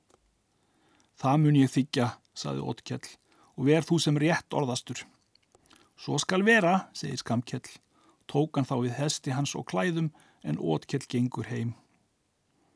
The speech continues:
Hallbjörn var úti og mælti til Oddkells: „Illt er að eiga þræl að einkavin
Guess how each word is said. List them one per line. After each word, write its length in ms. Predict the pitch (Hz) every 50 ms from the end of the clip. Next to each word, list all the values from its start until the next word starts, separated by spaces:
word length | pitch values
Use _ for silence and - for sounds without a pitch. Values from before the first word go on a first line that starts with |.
| _ _ _ _ _ - - - - - _ _ _ _ _ _ _ _ _ _ _ _ _ - -
Hallbjörn 400 | 175 170 - - - 156 127 135
var 120 | 120 117 139
úti 320 | 160 156 - - 143 135 123 - - -
og 160 | - 156 135
mælti 340 | 135 139 143 - - 147 127
til 180 | - 139 - -
Oddkells: 640 | - 131 120 - - - 113 - - - - - - - - - _ _ _ _ _ - -
„Illt 420 | - 190 196 190 - - _ - 175
er 80 | 160
að 120 | 165 160 160
eiga 180 | 175 165 151 143
þræl 480 | - - 165 170 185 175 156 131 120 - - -
að 160 | 208 147 139 139
einkavin 540 | 147 143 - - 147 131 123 120 120 123